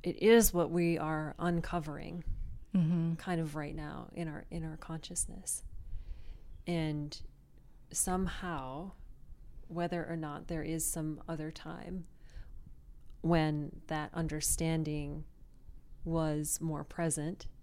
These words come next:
Speaker 1: you know, I don't know when that would have been. <laughs>
Speaker 2: Mm-hmm.
Speaker 1: And we look to, like, you know, we look to other cultures to find, to find that.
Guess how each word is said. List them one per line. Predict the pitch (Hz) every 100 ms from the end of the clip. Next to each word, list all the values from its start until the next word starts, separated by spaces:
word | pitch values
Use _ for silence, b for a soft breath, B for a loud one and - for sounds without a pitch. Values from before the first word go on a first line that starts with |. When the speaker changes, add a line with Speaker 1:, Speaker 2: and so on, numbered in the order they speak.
| - - - -
Speaker 1:
you | 160
know, | - 160
I |
don't | 156
know | 151
when | 147 151
that | 151 147
would |
have | 151 -
been. | 143 156 175
<laughs> | 208
Speaker 2:
Mm-hmm. | 190 175 175 175 B B B B B B
Speaker 1:
And | 180 185
we | 180
look | 170 190 -
to, | 196 -
like, | 175 -
you | 185
know, | 170 156
we | 180
look | 180 196
to | -
other | 180 165
cultures | - 156 - 160 160 -
to | -
find, | 160 170 165 - -
to | 175
find | - 165 202 170
that. | 151 165